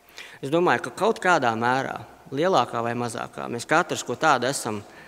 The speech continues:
piedzīvojuši, sajutuši vai nodomājuši. Nu tad, visbeidzot, ko tad Dāvids dara šajā savā situācijā? Pirmā lieta, viņš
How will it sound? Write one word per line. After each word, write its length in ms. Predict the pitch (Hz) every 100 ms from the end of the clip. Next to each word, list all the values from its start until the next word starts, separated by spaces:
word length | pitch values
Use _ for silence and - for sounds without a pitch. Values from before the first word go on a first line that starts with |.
| - - -
piedzīvojuši, 680 | 160 135 120 110 110 107 -
sajutuši 520 | 139 120 - 113 -
vai 120 | 117 107 101
nodomājuši. 840 | 123 139 123 113 120 120 - - 156 - - - - - - - - _ _ _ _ _ _ _ _ _ _ -
Nu 120 | 190
tad, 160 | 214 175 147 -
visbeidzot, 480 | 160 147 160 143 120
ko 140 | - 214
tad 140 | 165
Dāvids 460 | 147 160 170 - - -
dara 300 | 135 147 131 - - -
šajā 380 | 139 131 110 113
savā 300 | 135 123 110 -
situācijā? 720 | - 156 127 110 - - 120 113 120 - - - - - - _ _ -
Pirmā 280 | 202 220 175
lieta, 300 | 180 170 160 135
viņš 360 | 131 139 131